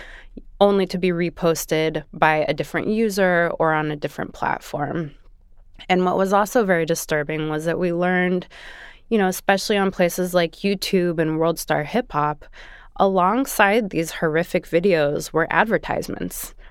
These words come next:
for diapers or Target. Anything that's coming through your feed at that point is also being advertised alongside those videos.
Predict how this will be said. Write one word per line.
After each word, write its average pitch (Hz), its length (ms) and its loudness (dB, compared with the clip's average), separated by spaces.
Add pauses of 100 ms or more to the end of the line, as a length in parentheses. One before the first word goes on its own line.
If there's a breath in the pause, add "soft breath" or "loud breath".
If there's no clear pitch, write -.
for 156 680 2 (400 soft breath)
diapers 226 760 0
or 175 160 0
Target. 175 680 2 (800 loud breath)
Anything 247 400 6
that's 220 140 0
coming 220 260 8
through 208 180 4
your 196 140 4
feed 226 260 0
at 180 120 2
that 156 180 6
point - 280 2
is 165 100 0
also 175 320 4
being 170 280 2
advertised 151 560 0
alongside 156 600 0
those 165 260 2
videos. 160 560 0